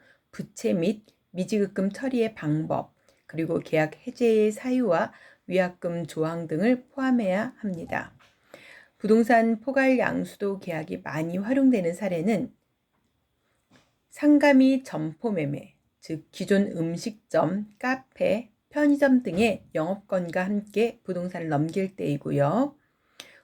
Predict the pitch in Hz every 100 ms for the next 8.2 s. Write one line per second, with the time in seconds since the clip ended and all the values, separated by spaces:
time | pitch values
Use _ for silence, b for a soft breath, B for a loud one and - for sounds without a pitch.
0 | - 294 302 320 302 277 262 262 _ -
1 | - - 269 190 151 - 202 202 - 165
2 | 170 202 185 180 156 160 247 - _ -
3 | 170 180 170 175 - - 175 151 139 -
4 | _ _ - 160 165 156 - - _ _
5 | _ _ _ _ - 180 165 160 170 -
6 | - - 165 220 - _ 175 180 180 196
7 | 208 - 285 277 - 269 247 202 185 226
8 | 247